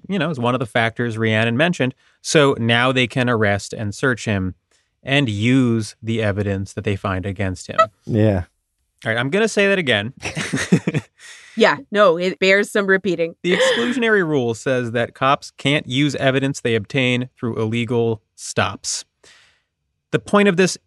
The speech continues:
Speaker 1: intervening event idea is that there should be an exception where the illegal stop is not the true cause of the cops obtaining the evidence. So I use the example of a situation where in the middle of a, of a stop,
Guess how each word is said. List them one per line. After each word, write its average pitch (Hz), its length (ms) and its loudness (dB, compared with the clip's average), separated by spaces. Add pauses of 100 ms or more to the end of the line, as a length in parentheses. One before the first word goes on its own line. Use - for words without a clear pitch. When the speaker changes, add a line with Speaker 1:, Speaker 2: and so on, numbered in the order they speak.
(120)
Speaker 1:
intervening 156 720 2
event 127 400 0
idea 101 640 -2 (160)
is 120 80 -6
that 123 160 0
there 120 380 2
should 151 240 0
be 123 100 0
an 113 60 2
exception 127 640 0
where 123 240 -2
the 120 160 -2
illegal 139 480 0
stop 113 500 -4 (160)
is 120 160 -6
not 156 180 2
the 143 80 0
true 156 480 2
cause 110 680 2
of 107 160 -4
the 110 80 -4
cops 107 580 -6
obtaining 104 480 -4
the 101 140 -2
evidence. - 480 -8 (160)
So - 180 -6
I 156 120 4
use 170 220 4
the 127 180 2
example 113 440 0
of 104 60 -2
a 101 60 -2
situation 107 640 -4
where 101 260 0
in 110 140 -8
the 104 60 -4
middle 143 260 4
of 117 120 2
a, 113 180 0
of 117 140 -2
a 101 40 -8
stop, 113 360 0